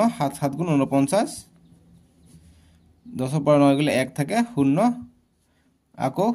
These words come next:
সাত এক গুণ সাত, তিনি থাকে, শূন্য হৈ গ'ল। গতিকে চাৰি ছটা আঠাইছ, গতিকে ফ'ৰ চাৰি বাদ যাব, টুৱেণ্টি এইট। আকৌ দুই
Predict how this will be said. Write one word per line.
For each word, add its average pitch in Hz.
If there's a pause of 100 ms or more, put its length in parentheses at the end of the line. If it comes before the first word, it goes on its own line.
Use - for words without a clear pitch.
সাত 143
এক 139
গুণ 208 (640)
সাত, 160 (1120)
তিনি 160 (100)
থাকে, 160 (380)
শূন্য 156 (120)
হৈ 151
গ'ল। 202 (1160)
গতিকে - (640)
চাৰি 147
ছটা 170 (300)
আঠাইছ, 170 (140)
গতিকে 131
ফ'ৰ 160 (240)
চাৰি 143
বাদ 143
যাব, 151 (520)
টুৱেণ্টি 135 (100)
এইট। 175 (1400)
আকৌ 156 (120)
দুই 143